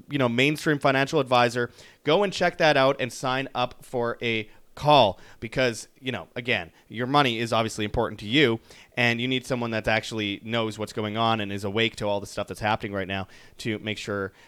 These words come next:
uh, to the best of his ability, that he can battle this insane financial trend we're witnessing right now.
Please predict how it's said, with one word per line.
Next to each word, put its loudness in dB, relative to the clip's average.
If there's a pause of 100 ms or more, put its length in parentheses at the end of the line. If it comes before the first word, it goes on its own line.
uh, -6
to -12
the -8
best -4
of -8
his -10
ability, 0 (200)
that 4
he -4
can -6
battle 4
this -4
insane -6 (240)
financial -6
trend -8
we're -8
witnessing -10
right -10
now. 0